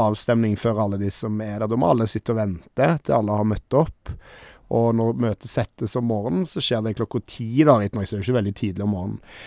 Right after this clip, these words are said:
Og det samme er jo når jeg jobber før i avis, så var det jo morgenmøte på et visst klokkeslett, og da kom jo folk til det klokkeslettet som var satt.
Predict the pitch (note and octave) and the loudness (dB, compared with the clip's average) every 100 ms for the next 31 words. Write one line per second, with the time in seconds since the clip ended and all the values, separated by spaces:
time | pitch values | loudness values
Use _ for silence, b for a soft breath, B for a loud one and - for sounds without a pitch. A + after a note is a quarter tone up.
0 | B B - C3 B2+ B2+ - A2+ B2+ F3 | B B 4 6 6 4 4 4 6 8
1 | C3+ B2+ A#2+ A#2+ A#2+ A#2 G2+ G2 G#2+ - | 10 8 6 4 4 2 0 -2 -2 0
2 | G#2 G#2 G#2+ G#2 G2+ F2+ - - _ _ | 0 0 0 -2 -2 -4 -8 -20 _ _
3 | - A2+ G#2+ C#3 F#3 F3+ - B2+ B2 C3+ | -4 -2 2 4 4 4 4 4 6 6
4 | B2 G2+ A2 A#2+ A2+ G#2 A2+ G2+ A2+ - | 6 6 4 2 2 0 -2 0 -2 -2
5 | - - - - B2 - E3 - - A#2+ | -4 -2 -2 -2 -4 4 4 4 0 -2
6 | - G2+ G#2 F3+ D3+ A#2+ B2+ G#2+ G2+ - | -2 -4 4 4 6 2 0 -2 -2 0
7 | A#2+ - - G2+ - - A2 G#2 G2+ G#2+ | -2 -2 -8 -6 -6 -6 -6 -4 -2 -4
8 | - G#2+ - _ - | -4 -6 -10 _ -20